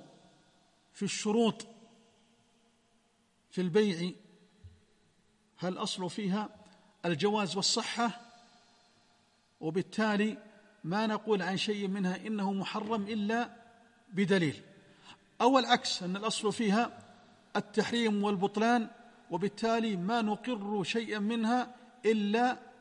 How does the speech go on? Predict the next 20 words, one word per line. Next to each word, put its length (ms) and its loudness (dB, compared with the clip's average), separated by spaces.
بدليل 680 4
واضح 480 2
وصريح. 520 0
هذه 160 -2
المسألة 460 -2
من 140 -4
أهم 400 0
المسائل، 640 0
وقد 200 -4
اختلف 420 -2
العلماء 520 -2
فيها 280 -2
على 440 -2
قولين. 360 2
القول 340 2
الأول 520 2
أن 180 0
الأصل 480 -2
في 80 -6
الشروط 720 0